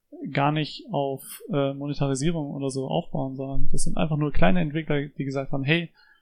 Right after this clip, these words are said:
wir haben hier ein cooles Projekt, wir wollten das mal auf YouTube hochladen. Und dafür, dadurch hat man natürlich auch sehr viele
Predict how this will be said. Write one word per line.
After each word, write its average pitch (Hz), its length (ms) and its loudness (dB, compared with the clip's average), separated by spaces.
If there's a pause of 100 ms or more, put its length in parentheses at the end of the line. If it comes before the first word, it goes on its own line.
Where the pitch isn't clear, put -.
(320)
wir 147 140 2
haben 156 80 8
hier 156 80 10
ein - 40 4
cooles 156 200 2
Projekt, 139 260 -2
wir 131 80 -8
wollten 147 160 -2
das 139 140 -4
mal - 100 -4
auf - 180 -2
YouTube - 360 4
hochladen. 147 500 -8 (680)
Und 135 460 -6
dafür, 147 420 -4 (160)
dadurch 143 220 0
hat 170 80 0
man 160 100 -2
natürlich 151 320 0
auch 135 80 -2
sehr 147 160 -4
viele 139 420 -6